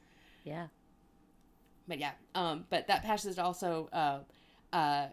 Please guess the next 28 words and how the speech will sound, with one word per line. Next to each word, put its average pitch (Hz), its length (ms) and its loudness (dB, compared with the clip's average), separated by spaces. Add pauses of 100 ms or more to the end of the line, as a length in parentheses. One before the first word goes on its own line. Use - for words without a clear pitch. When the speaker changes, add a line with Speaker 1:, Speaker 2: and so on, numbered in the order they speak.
(180)
Speaker 2:
uh, 151 260 0
a - 80 -4
friend 180 240 -2
of 185 80 -6
mine, 160 400 -2
uh, 156 180 -2
had 160 220 -4
passed 160 240 -6
away, 147 220 -6
and 147 120 -8
this 147 140 -10
was 160 100 -8
also 151 240 -8
one 151 140 -10
of 151 60 -10
his 165 120 -12
favorite 160 220 -10
books. - 360 -12
And, 156 380 -4
um, 143 320 -4 (460)
for 175 220 -2
his, 160 400 -4
uh, 165 120 -4
memorial 170 460 0
service, 151 480 -4
I 165 120 -4
did 160 200 -2
read 147 320 -2